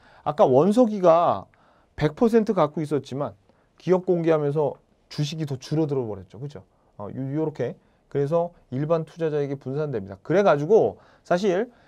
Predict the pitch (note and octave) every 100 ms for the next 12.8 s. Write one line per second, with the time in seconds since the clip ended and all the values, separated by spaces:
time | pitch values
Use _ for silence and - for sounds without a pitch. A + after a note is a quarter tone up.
0 | _ _ D3 F#3+ A3 G#3 - _ _ _
1 | - - C4 C#4+ B3+ B3 A3 G#3 C#3+ C#3+
2 | - - D3 D#3+ - A#2+ B2+ A#2+ _ _
3 | _ - C4+ C#4 C4 A#3 G#3+ G3+ F#3+ F3+
4 | F3+ G3+ D#3 C#3+ D3 - _ _ _ _
5 | - - B3+ A3+ G#3 F3+ F3+ D#3+ C#3 B2+
6 | B2+ G#2+ F#2 F2+ G2+ _ _ - D#3 -
7 | - C#3+ E3+ A2+ D#3+ - B3+ G3+ - A#3+
8 | G3+ F3 - - F#3 F3 B2 G#2 - _
9 | _ _ - C#3 F3+ F3+ C4+ C4 A3+ F3+
10 | D3 A2+ - _ _ _ _ _ _ -
11 | C3+ _ - E3 A3 C4 G3 A3 G#3+ G3+
12 | E3 C#3+ D3+ D#3 A2+ A#2+ G2